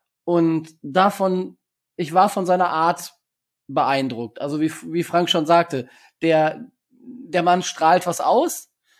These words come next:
und ich kann mir gut vorstellen, dass er ein Motivator ist, für den sich die Jungs auch wirklich dann, äh, den sprichwörtlichen Arsch aufreißen. Also das hat mir auch sehr gut gefallen. Da scheint auch mit, äh, mit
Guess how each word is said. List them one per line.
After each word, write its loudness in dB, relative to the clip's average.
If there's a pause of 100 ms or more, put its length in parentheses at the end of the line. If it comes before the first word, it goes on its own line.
(240)
und 0 (420)
ich -6
kann 2
mir 2
gut 0
vorstellen, -2
dass -4
er -4 (180)
ein -2
Motivator 2
ist, -2 (320)
für -2
den 4
sich -2
die -2
Jungs 2
auch -4
wirklich 0
dann, 2
äh, -2
den -2 (680)
sprichwörtlichen -4
Arsch 0
aufreißen. -10
Also -14
das -12
hat -2
mir 2
auch -2 (400)
sehr 2
gut -6
gefallen. 0 (160)
Da 2
scheint -2
auch -2
mit, 0
äh, 0 (320)
mit -2